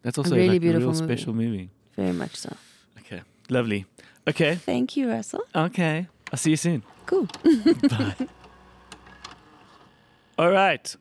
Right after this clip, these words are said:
Speaker 1: What a lovely chat. Uh, it was so cool, as I said, to, to do something really quickly, to watch the movie, have the chat,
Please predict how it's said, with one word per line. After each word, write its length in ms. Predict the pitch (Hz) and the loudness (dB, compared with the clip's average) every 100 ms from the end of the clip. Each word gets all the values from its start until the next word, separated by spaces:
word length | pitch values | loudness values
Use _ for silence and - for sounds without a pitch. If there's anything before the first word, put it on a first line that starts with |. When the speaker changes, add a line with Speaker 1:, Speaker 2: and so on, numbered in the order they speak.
| _ _ _ _ - | _ _ _ _ -2
Speaker 1:
What 140 | 156 | 0
a 60 | 156 | 2
lovely 320 | 151 143 147 | 2 0 0
chat. 400 | - 131 104 - - 147 | -2 -2 -4 -10 -6 0
Uh, 240 | 135 131 | 2 2
it 140 | - | 0
was 100 | 139 | -2
so 200 | - 147 | 0 0
cool, 280 | 131 - 127 | -2 -4 -4
as 120 | 127 | -2
I 40 | 127 | -4
said, 320 | - 127 - | -4 -6 -6
to, 180 | 127 127 - | -4 -4 -4
to 120 | 143 | -6
do 180 | 143 156 | 0 0
something 320 | 156 147 131 | 2 2 2
really 340 | 135 156 151 | 4 4 2
quickly, 480 | 147 - 147 123 110 | -2 -4 -4 -4 -6
to 280 | - 139 127 - - _ _ | -2 0 0 -4 -16 _ _
watch 500 | 139 147 - - - _ _ - | -2 0 0 -4 -4 _ _ -6
the 80 | 139 | 0
movie, 520 | 143 143 135 135 135 _ _ _ _ _ _ _ _ _ - | 4 4 4 2 0 _ _ _ _ _ _ _ _ _ -6
have 260 | 147 156 | -2 0
the 60 | 143 | 0
chat, 460 | - 147 135 - | 0 2 2 -2